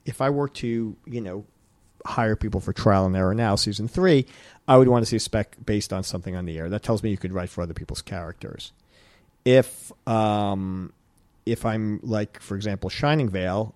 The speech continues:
I will probably read original stuff because I don't need to know how you're writing for other people's characters because you're gonna be, I have my own characters, but you're going to be, we're gonna be developing them together,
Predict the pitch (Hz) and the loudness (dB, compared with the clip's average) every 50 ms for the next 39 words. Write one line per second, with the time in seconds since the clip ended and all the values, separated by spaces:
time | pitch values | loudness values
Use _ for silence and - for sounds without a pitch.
0 | _ - - 104 104 107 - - 113 101 95 92 90 90 90 98 117 135 135 117 | _ -8 -4 -2 -2 -2 0 0 0 0 0 -2 -4 -6 -4 -2 -2 -2 -2 -2
1 | 92 95 95 - - 92 90 92 - - - 101 - - 101 101 98 98 92 - | -6 -6 -6 -8 -8 -8 -10 -10 -12 -8 -10 -8 -6 -6 -6 -4 -4 -4 -6 -8
2 | - _ _ _ _ _ _ _ _ _ _ _ _ _ - 110 110 110 110 110 | -10 _ _ _ _ _ _ _ _ _ _ _ _ _ -4 0 2 2 2 2
3 | 98 69 113 113 113 107 113 101 101 98 101 98 92 92 95 92 90 90 87 - | 0 0 -2 -2 -2 -2 -2 -2 -2 0 0 0 0 0 0 -2 -2 -4 -4 -4
4 | 95 92 90 92 92 92 98 - 143 151 139 123 - 104 98 - 101 98 101 95 | -4 -4 -4 -4 -6 -6 -4 0 0 0 0 0 0 -4 -4 -4 -4 -4 -2 -2
5 | 101 98 101 104 95 92 90 95 92 92 92 92 - - - 120 107 101 113 104 | -2 -2 -2 -2 -4 -2 -2 -2 -2 -2 -4 -4 -6 -6 -4 -4 -2 -2 -2 -2
6 | 92 98 101 123 139 143 135 - 117 107 104 101 104 95 - - 95 104 104 101 | -2 0 2 2 2 2 2 0 -2 -2 -2 -2 -4 -6 -4 -6 -4 -2 -2 -2
7 | 98 107 107 101 101 98 - - 92 87 98 95 95 87 85 85 80 78 - _ | -2 -4 -4 -4 -6 -8 -8 -10 -8 -6 -4 -4 -4 -6 -6 -8 -10 -12 -16 _
8 | _ _ _ _ _ _ _ _ _ _ _ _ - 117 113 113 113 110 104 104 | _ _ _ _ _ _ _ _ _ _ _ _ -6 -2 -2 0 0 0 0 0
9 | 92 104 98 107 98 98 - 98 95 90 85 - - 92 95 98 101 92 85 82 | 0 0 0 0 0 0 -2 -2 -4 -4 -6 -8 -10 -6 -4 -4 -4 -4 -6 -10
10 | 78 - | -14 -16